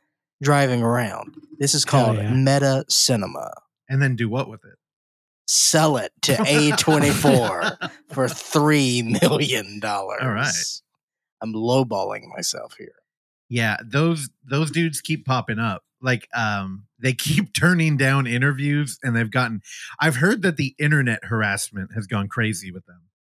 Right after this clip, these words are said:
Speaker 3: where
Speaker 1: Hmm.
Speaker 3: people are telling them they're lying and,
Speaker 1: The
Speaker 3: yeah,
Speaker 1: people?
Speaker 3: threatening them. Yeah, the family.
Speaker 1: They seem like nice people.
Speaker 3: They seem, like, sober, too.
Speaker 1: Oh,
Speaker 3: Which
Speaker 1: yeah.
Speaker 3: is the thing. Like, 'cause immediately you're like, three dudes working on a car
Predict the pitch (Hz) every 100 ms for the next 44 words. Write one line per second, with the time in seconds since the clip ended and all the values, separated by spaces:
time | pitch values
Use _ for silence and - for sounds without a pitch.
0 | _ _ _ 123 120 156 135 131 123 139
1 | 131 117 110 104 113 117 117 120 120 117
2 | 101 92 - _ - - - _ _ 151
3 | 175 190 202 285 277 131 117 120 120 117
4 | 110 104 95 110 101 95 95 _ _ _
5 | _ _ _ _ _ - 330 - 359 277
6 | 165 143 123 - - 131 131 156 160 160
7 | - 302 320 131 120 107 - _ - -
8 | 135 160 113 85 - 143 110 - _ _
9 | _ _ _ _ 135 127 165 180 120 143
10 | - 147 107 139 139 143 151 175 208 160
11 | 131 123 123 127 113 - 165 175 147 151
12 | 160 143 - 120 139 147 139 127 113 139
13 | 135 135